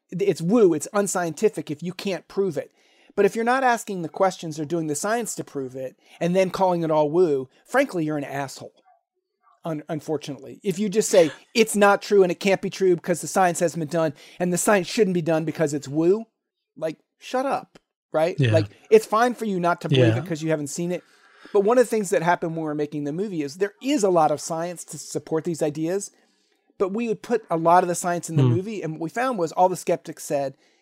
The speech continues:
Speaker 1: "Yeah, well, I need more science. I need more science," because they were so preternaturally resistant to facts
Speaker 2: Yeah.
Speaker 1: that were counterintuitive to what they knew to be true.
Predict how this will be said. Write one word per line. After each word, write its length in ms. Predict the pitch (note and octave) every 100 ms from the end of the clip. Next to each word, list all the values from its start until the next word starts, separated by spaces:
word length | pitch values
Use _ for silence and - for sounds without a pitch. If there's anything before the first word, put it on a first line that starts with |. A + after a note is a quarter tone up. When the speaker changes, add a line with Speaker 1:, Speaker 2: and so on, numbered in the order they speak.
| -
Speaker 1:
"Yeah, 300 | C#4 C4 B3
well, 320 | G3 A3 G#3
I 160 | - C#4
need 200 | C4+ A3+
more 260 | F3+ F3+ F3+
science. 540 | - C3+ C3 - -
I 140 | - C#4+
need 200 | C4+ F#3+
more 220 | F3 F3+
science," 320 | - C#3+ C3
because 280 | - - F#3
they 100 | G3
were 100 | F3
so 240 | - G#3+ G#3+
preternaturally 920 | - A3 A3+ G#3 F#3+ - G3 F3 D3+
resistant 800 | D#3 C#3 C#3 F3+ - A#3+ B3 - _ _ _ _ -
to 120 | E3
facts 680 | - E3 G3 - - - -
Speaker 2:
Yeah. 240 | D3+ B2+ A#2+
Speaker 1:
that 140 | A2 - _ F3
were 140 | E3 D#3+
counterintuitive 720 | G3 F#3+ F#3+ F3+ - G3+ F#3
to 100 | -
what 160 | F3 D#3+
they 180 | D#3+ C#3 _ _
knew 380 | D3+ E3 F#3+ G#3+
to 80 | G#3+
be 160 | F#3+
true. 380 | E3+ G#3 A3+ B3+